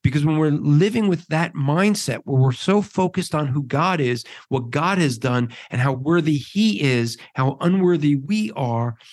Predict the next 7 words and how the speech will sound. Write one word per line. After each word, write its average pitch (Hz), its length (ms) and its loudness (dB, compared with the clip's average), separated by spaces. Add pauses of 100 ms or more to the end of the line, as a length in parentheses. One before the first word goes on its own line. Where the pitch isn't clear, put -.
(200)
suddenly 208 500 2
we're 160 160 4
not 156 260 2
worried 156 420 2
about 135 260 -4
our 131 120 -8
reputation. 127 800 -8